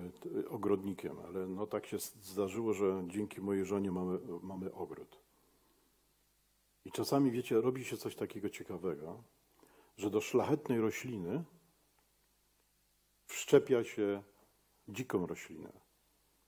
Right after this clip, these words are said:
A przyczyny są różne, to nie jest istotne, ale tak się robi. Kiedy to się robi dobrze, właściwie, to ta dzika roślinka przestaje być dzika.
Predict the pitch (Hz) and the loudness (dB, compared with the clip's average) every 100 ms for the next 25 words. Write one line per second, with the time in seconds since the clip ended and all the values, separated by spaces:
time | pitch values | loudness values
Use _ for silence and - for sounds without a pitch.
0 | _ 247 220 - 190 240 202 - 175 156 | _ -8 -6 -2 0 6 6 8 8 8
1 | 101 87 98 110 107 95 - 82 - 85 | 6 -2 0 0 0 -2 -4 -6 -2 0
2 | 165 165 156 160 139 90 - - _ _ | 0 0 -2 0 0 -2 -6 -16 _ _
3 | _ _ _ _ _ _ - - 101 104 | _ _ _ _ _ _ -20 -4 -4 -2
4 | 120 139 123 110 95 160 - 95 104 95 | 4 8 8 10 12 10 10 2 4 2
5 | 90 - 151 87 90 175 - _ _ _ | 0 0 0 2 0 -2 -10 _ _ _
6 | _ _ _ _ _ _ - 107 95 127 | _ _ _ _ _ _ -4 -2 0 -4
7 | 143 92 95 - - 95 95 - 135 160 | -4 -2 -2 -2 -6 -8 -6 -6 -6 -8
8 | - _ _ _ - - 196 190 104 - | -16 _ _ _ -12 -4 0 0 -2 -6
9 | - - - | -16 -12 -14